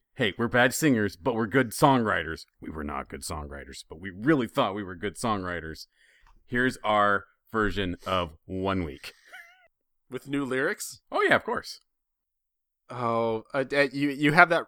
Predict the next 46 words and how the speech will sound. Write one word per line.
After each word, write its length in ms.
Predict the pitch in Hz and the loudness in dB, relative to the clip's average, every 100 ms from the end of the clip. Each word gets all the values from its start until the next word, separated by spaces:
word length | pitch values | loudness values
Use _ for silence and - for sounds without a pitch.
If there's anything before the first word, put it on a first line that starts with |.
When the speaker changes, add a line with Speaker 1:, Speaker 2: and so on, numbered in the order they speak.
| - | -8
Speaker 2:
wait, 380 | 135 135 127 127 | -14 -6 -4 -2
wait, 200 | 110 101 | -4 -6
you 140 | 120 | -4
have 80 | 131 | -2
that 160 | 139 123 | -2 -2
written 220 | 131 117 | -6 -4
down 200 | 113 110 | -4 -4
somewhere. 500 | 113 104 98 92 90 _ - | -6 -8 -6 -8 -12 _ -6
Speaker 1:
Yeah, 140 | 131 | -2
I 20 | |
Speaker 2:
You 120 | 110 98 | -2 0
Speaker 1:
do. 40 | |
Speaker 2:
have 240 | 117 120 - | 0 0 -2
to, 300 | 131 110 101 | -6 -6 -6
you 160 | 113 113 | -8 -6
have 200 | 117 107 | -4 -4
to 100 | 117 | -6
now 340 | 107 104 98 | -6 -4 -4
find 340 | 95 107 101 101 | -4 -6 -6 -6
that 200 | 98 95 | -8 -10
and 140 | 104 | -10
reveal 320 | 101 98 95 90 | -12 -12 -12 -12
it 80 | |
on 140 | 90 90 | -14 -14
this 100 | 87 | -16
show. 300 | - 78 - | -14 -16 -10
Not 220 | 113 127 | -4 -2
this 80 | 180 | -2
Speaker 1:
Okay. 80 | 170 | -2
Speaker 2:
episode, 480 | 151 131 107 95 95 _ - | -4 -4 -4 -6 -8 _ -18
a, 80 | 92 - | -16 -12
a 60 | 110 | -6
later 240 | 117 113 | -2 -2
episode. 440 | 107 107 110 98 | -4 -6 -6 -2
Speaker 1:
Yeah, 160 | 98 117 | 2 4
I 40 | |
don't 140 | 113 113 | 4 4
have 160 | 110 | 2
Speaker 2:
we 40 | 95 | 2
Speaker 1:
it 40 | |
Speaker 2:
will 60 | 98 | -2
Speaker 1:
next 180 | 98 92 | -4 -6
Speaker 2:
have 80 | 92 | -10
Speaker 1:
to 40 | |
me. 40 | 87 _ _ _ - | -10 _ _ _ -2
Speaker 2:
that. 420 | 117 107 117 | 0 2 2